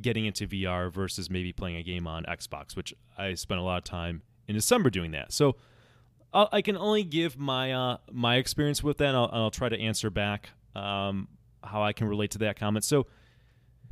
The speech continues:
I've been kind of going strong and playing a lot of V R, uh, the last several months. Um, it's been awesome. I've been grabbing games as, as much as possible,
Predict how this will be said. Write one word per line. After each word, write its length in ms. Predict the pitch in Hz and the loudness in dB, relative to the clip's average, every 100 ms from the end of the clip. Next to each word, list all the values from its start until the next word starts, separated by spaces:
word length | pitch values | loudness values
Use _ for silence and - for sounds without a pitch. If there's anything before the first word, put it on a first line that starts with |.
| - - - - - | -14 -14 -20 -20 0
I've 200 | 160 180 | 6 8
been 180 | 170 156 | 8 6
kind 180 | 143 139 | 4 0
of 100 | 113 | 2
going 220 | 120 113 | 2 2
strong 480 | - - 113 104 104 | 0 2 2 2 0
and 220 | - 104 | -4 -6
playing 280 | - 117 104 | -4 -2 -2
a 60 | 110 | -4
lot 400 | 117 120 123 120 | -2 4 4 4
of 100 | 110 | 2
V 140 | 98 | 0
R, 300 | 90 76 71 - - | -2 -2 -6 -10 -8
uh, 200 | 104 95 | -4 -2
the 100 | 90 | -2
last 320 | 95 98 90 | -2 -2 -2
several 260 | - 92 87 | -4 -4 -4
months. 340 | 80 73 76 - - | -4 -6 -8 -12 -6
Um, 280 | 110 104 107 | -2 0 -2
it's 160 | 131 | -4
been 300 | - 117 107 - - | 0 0 0 -2 -2
awesome. 400 | 117 120 127 117 | -2 0 -2 -2
I've 80 | |
been 240 | 98 104 104 | -4 -6 -6
grabbing 340 | - 117 110 | -4 -2 0
games 240 | 107 107 92 | -2 -2 -2
as, 200 | 92 - | -6 -8
as 160 | 110 - | -10 -8
much 180 | 107 - | -8 -8
as 100 | 92 | -8
possible, 760 | - 135 113 120 107 110 107 | -2 0 0 0 2 4 2